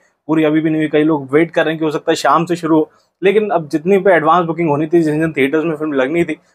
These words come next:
वहाँ की एडवांस बुकिंग पूरी तरीके से शुरू हो चुकी है। हालांकि बहुत कम स्क्रीन्स फिल्म को मिली है, कम शोज चलाए जा रहे हैं। हमारी सिटी में भी मैं देख रहा था, मुश्किल से दो तीन शो देखने को मिल रहा है।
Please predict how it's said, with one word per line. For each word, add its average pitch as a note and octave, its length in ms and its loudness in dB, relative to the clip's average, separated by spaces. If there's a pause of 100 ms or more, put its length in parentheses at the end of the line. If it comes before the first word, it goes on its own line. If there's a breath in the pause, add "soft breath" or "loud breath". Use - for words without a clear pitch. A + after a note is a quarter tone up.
(140)
वहाँ F#3 140 2
की G#3 60 0
एडवांस F3 300 2
बुकिंग E3 240 -8
पूरी D3+ 180 -2
तरीके D3+ 280 -4
से D3+ 120 -2
शुरू D3 220 -4
हो C3 160 -2
चुकी D3 240 -4
है। D#3 60 0
हालांकि - 520 -2
बहुत D#3+ 280 0
कम F3+ 180 0
स्क्रीन्स F3 340 -6
फिल्म E3 160 -2
को E3 100 -4
मिली D3+ 180 0
है, E3 60 0
कम D#3 300 -4
शोज D3 300 -4
चलाए C#3+ 280 2
जा D3 140 4
रहे D#3 100 -2
हैं। C#3+ 80 -14 (640)
हमारी C#3+ 180 -6
सिटी D3 220 -6
में D3 120 -6
भी D3+ 60 -4
मैं D3+ 160 -6
देख C#3 160 -6
रहा D3+ 100 2
था, D#3 140 -2
मुश्किल D3 300 -12
से D#3 120 -6
दो C3+ 200 -6
तीन D#3 200 -4
शो D#3 160 -4
देखने D3 260 -4
को D3+ 80 -4
मिल D3+ 160 -2
रहा D#3 80 -2
है। D#3+ 80 -6